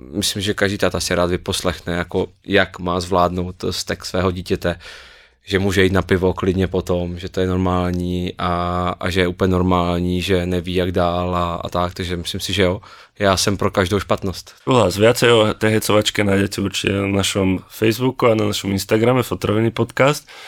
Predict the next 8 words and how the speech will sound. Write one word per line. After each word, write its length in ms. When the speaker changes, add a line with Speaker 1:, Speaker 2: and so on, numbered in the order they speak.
Speaker 2:
takže 240
tam 180
nebudeme 320
viacej 380
prezrádzať. 640
A 120
mňa 240
zaujíma 460